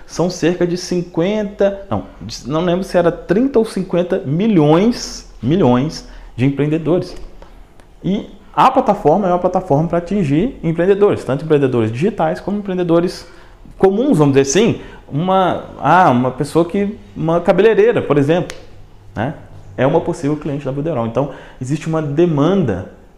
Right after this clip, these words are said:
gigantesca. Segundo motivo, é uma oferta irresistível. O valor, né, o valor que é pago pela Builderall, que a gente paga pra, pra usar, né, mesmo, né, o usuário, tem um plano lá que é cento e quarenta e nove reais.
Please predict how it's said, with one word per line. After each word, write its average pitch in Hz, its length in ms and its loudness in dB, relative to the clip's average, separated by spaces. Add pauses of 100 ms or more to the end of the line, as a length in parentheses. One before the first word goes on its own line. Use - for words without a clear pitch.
gigantesca. 131 680 -2 (680)
Segundo 185 360 0
motivo, 202 600 -2
é 139 100 -4
uma 165 180 2
oferta 156 500 0
irresistível. 147 760 0 (680)
O 135 100 2
valor, 156 760 2
né, 107 300 -4
o 101 60 -10
valor 123 400 -2
que - 120 -4
é 113 40 -4
pago 107 380 0
pela 101 180 -4
Builderall, 90 480 -6 (360)
que - 80 -6
a 104 40 0
gente 117 160 -2
paga 123 320 2
pra, 117 300 2
pra - 220 2
usar, 131 560 2
né, 101 220 -4
mesmo, 107 320 0
né, 101 80 -2
o 98 120 -2
usuário, 104 440 0 (400)
tem 127 100 0
um 151 60 -2
plano 143 260 0
lá 120 360 0 (300)
que - 120 0
é 117 300 4
cento 160 340 -2
e 165 60 -8
quarenta 135 340 0
e 131 60 0
nove 113 260 0
reais. 92 480 -4